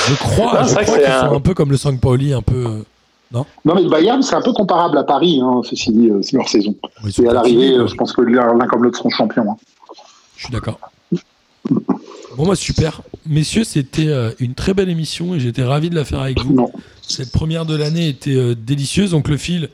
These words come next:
Speaker 1: tu reviens évidemment quand tu veux. Gis,
Speaker 3: Eh bien, je reviendrai.
Speaker 1: tu reviens aussi quand tu veux. Denis, tu reviens aussi quand tu veux.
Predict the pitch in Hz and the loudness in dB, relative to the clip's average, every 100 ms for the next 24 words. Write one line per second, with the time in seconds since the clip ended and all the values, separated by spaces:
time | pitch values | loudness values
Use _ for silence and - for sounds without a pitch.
0 | _ _ _ - 127 127 139 123 127 127 | _ _ _ -4 -2 0 0 -2 -4 -2
1 | 147 - 127 - 143 135 190 190 135 147 | -4 -6 -8 -8 -6 0 2 2 2 2
2 | 175 - - _ _ _ 233 113 104 113 | 2 0 -12 _ _ _ 2 4 4 2
3 | 107 104 98 113 135 - - - - - | 0 -2 -4 0 0 -2 -8 -10 -10 -10
4 | - 139 131 135 139 143 - - - 143 | -4 0 2 2 2 2 0 -6 -2 -2
5 | - 127 151 185 143 151 160 165 - 135 | 0 0 2 2 2 2 2 0 -4 -10
6 | 123 123 131 - 143 - 156 - 135 - | -10 -8 -10 -4 -4 -4 -8 -6 -6 -4
7 | 135 139 | -6 -4